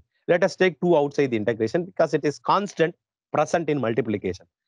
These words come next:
Now we have two times double integration over R, two X D, two, the double integration over R, D X D Y.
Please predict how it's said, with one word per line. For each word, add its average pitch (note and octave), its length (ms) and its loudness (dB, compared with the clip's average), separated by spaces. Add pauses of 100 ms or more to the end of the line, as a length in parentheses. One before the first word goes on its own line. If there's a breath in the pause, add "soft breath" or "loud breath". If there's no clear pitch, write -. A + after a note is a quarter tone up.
(160)
Now F#3 140 2
we E3+ 180 0
have D3 260 2
two F3 200 -2
times D3 220 0
double C3 220 0
integration C3+ 500 0
over A#2 260 2
R, D#3+ 340 6
two C#3+ 120 2
X C#3 260 0
D, G2+ 180 -4 (400)
two, G3+ 240 4 (1300)
the A2+ 80 -2
double C3+ 220 0
integration D3+ 480 2
over B2+ 300 2
R, D#3 320 4
D D#3 280 0
X - 200 -4
D G#2 180 -4
Y. F2+ 120 -12